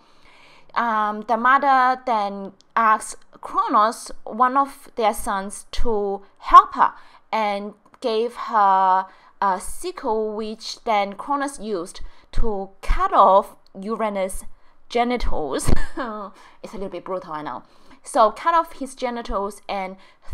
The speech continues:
threw them into the sea. So where the genitals were thrown into the sea, there were foams, um,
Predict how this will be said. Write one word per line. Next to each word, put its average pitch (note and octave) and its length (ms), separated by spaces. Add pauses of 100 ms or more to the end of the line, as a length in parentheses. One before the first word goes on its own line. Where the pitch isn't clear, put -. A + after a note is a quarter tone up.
threw B3 240
them G3 340
into F#3+ 360
the E3 120
sea. - 440 (360)
So A3 760 (1160)
where B3+ 680 (340)
the G3+ 440 (300)
genitals C#4 580
were A3+ 160
thrown A#3+ 420
into G#3+ 240
the G3+ 180
sea, C#4+ 640 (300)
there A3+ 160
were G3+ 180
foams, G3 840 (120)
um, F3 520